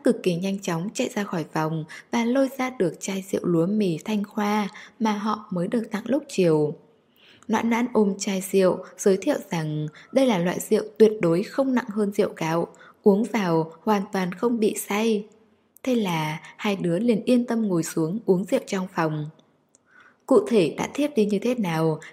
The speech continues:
cả hai đều hoàn toàn không tự ý thức được. Ngày hôm sau khi tỉnh giấc thì hai người đều đã được thay đồ và được đắp kín chăn. Ký ức bỗng cảm thấy ngại ngùng. "Tối hôm qua cô làm sao thế?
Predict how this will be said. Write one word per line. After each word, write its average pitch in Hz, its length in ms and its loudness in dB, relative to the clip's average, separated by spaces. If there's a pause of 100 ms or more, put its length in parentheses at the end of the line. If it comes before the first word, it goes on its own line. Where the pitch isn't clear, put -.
cả 240 140 0
hai 233 360 0
đều 160 320 0
hoàn 170 260 -2
toàn 151 240 -4
không 190 320 0
tự 202 180 4
ý 160 200 -2
thức 320 200 -2
được. 156 300 0 (720)
Ngày 185 120 2
hôm 196 160 2
sau 196 260 -2
khi 208 160 0
tỉnh 185 300 0
giấc 285 200 0 (280)
thì 240 160 4
hai 262 200 -2
người 165 420 2 (180)
đều 214 240 2
đã 214 160 -4
được 247 260 0
thay 220 200 0
đồ 156 420 2 (180)
và 165 240 -4 (100)
được 156 220 -4
đắp - 120 -8 (140)
kín 202 180 4 (120)
chăn. 220 300 0 (1300)
Ký - 140 4
ức 262 300 2
bỗng 254 140 0
cảm 226 200 -2
thấy 175 100 -2
ngại 226 240 -2
ngùng. 160 440 0 (280)
"Tối 247 100 4
hôm 269 160 2
qua 254 240 -2
cô 254 100 0
làm 202 200 0
sao 214 360 -4
thế? 302 300 -4